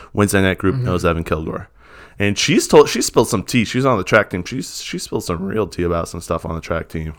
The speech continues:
Speaker 2: Nice.
Speaker 1: Um, and then I've heard some stuff from other people getting lawsuits and restraining orders. We've talked about that. Um, so it's, it's
Speaker 2: Are,
Speaker 1: just
Speaker 2: are you talking about your, your girlfriend spilling tea on the track team? What?
Speaker 1: No,
Speaker 2: 'Cause
Speaker 1: no.
Speaker 2: she ran?
Speaker 1: Yeah, she did.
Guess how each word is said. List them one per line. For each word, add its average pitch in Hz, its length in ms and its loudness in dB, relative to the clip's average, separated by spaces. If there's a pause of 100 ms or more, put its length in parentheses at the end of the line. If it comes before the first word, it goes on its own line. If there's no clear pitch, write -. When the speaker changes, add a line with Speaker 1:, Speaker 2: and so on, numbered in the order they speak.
(480)
Speaker 2:
Nice. 117 140 -10
Speaker 1:
Um, 85 500 -2 (100)
and 90 200 0
then 90 100 0
I've 90 160 0
heard 87 160 0
some 87 100 -8
stuff 87 280 0
from 90 180 -4
other 87 120 -2
people 90 520 2
getting 87 320 -4
lawsuits 123 920 6
and 90 100 -6
restraining 127 400 0
orders. 120 380 2
We've 110 140 0
talked 82 260 -2
about 90 280 -8
that. - 240 -10 (500)
Um, 101 400 -6
so 95 260 4
it's, - 320 -4
it's 131 180 0
Speaker 2:
Are, - 40 2
Speaker 1:
just - 240 0 (240)
Speaker 2:
are 135 100 -4
you 143 80 -4
talking 180 240 -2
about 196 100 0
your, 131 320 -4
your 123 140 -4
girlfriend 135 600 -4
spilling 165 300 -4
tea 170 140 -4
on 165 80 -4
the 165 60 -4
track 165 260 -4
team? 165 260 -6
What? 123 320 -4 (360)
Speaker 1:
No, 135 260 10
Speaker 2:
'Cause - 220 -4
Speaker 1:
no. 123 360 10
Speaker 2:
she 98 120 4
ran? 180 240 -6
Speaker 1:
Yeah, 120 100 4
she 127 220 -2
did. 110 580 6